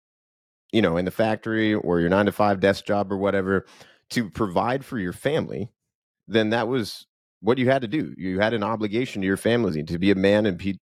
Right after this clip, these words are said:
to be the breadwinner, et cetera. But nowadays, the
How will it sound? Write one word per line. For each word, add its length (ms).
to 80
be 180
the 100
breadwinner, 600
et 120
cetera. 360
But 140
nowadays, 760
the 180